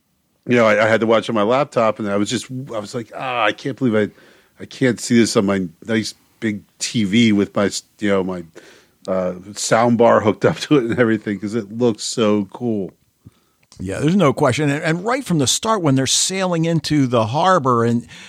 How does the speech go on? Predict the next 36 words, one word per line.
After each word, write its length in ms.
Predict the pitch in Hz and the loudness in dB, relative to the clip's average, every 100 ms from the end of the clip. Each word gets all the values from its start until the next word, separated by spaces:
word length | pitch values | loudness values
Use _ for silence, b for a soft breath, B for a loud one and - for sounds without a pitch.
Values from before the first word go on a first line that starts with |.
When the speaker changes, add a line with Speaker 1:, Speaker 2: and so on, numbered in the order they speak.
| B | B
Speaker 2:
and 80 | |
these 200 | 127 113 | -4 -2
huge 960 | - - - - 240 240 220 143 113 - b b b b b _ _ | -6 -10 -14 -10 -4 -2 2 2 0 -4 b b b b b _ _
sculptures 840 | - - - 156 165 196 - 135 123 | -6 -4 -2 2 2 2 -2 -2 0
of 140 | 107 | -4
faces 800 | - - 143 202 - 120 95 95 - - | -4 -2 2 2 0 -2 -4 -8 -10 -2
on 300 | 131 131 113 | 2 2 2
the 80 | |
rock, 680 | 95 95 156 156 95 - - b b b b - | -2 0 2 2 2 -4 -14 b b b b -8
uh, 360 | 127 123 107 104 | -8 -2 -2 2
rocks, 460 | 120 151 104 - | 2 2 0 -4
and, 200 | 135 120 | -2 -2
and 300 | 131 123 110 - | 0 -2 -2 -6
we 160 | 110 147 | -4 -2
don't 180 | 147 - - | -2 -4 -6
necessarily 440 | 127 - 127 117 | -4 -2 -2 0
know 240 | 110 120 117 | 2 4 2
who 160 | 123 | 2
these 200 | 110 104 | 0 -4
people 380 | - 113 95 95 | -4 -6 -6 -2
are. 260 | 135 127 110 | 2 4 4
I 200 | 101 101 | 2 0
don't 200 | 95 95 | -4 -4
know 120 | 98 | -4
whether 260 | 87 95 90 | -2 -2 -2
we're 140 | 92 | -4
gonna 260 | 95 92 92 - | -4 -4 -6 -6
come 200 | 113 101 | -2 -2
to 80 | 98 | -2
find 380 | 107 98 95 | -4 -2 -2
out 260 | 104 101 95 | 0 0 -2
or, 180 | 92 98 | -4 -6
or 300 | - 107 98 | -4 -4 -2
not, 420 | 107 135 117 107 | 2 2 0 -2
but, 280 | 120 117 - B B B B B B | 2 0 0 B B B B B B
uh, 220 | 131 131 | -6 -6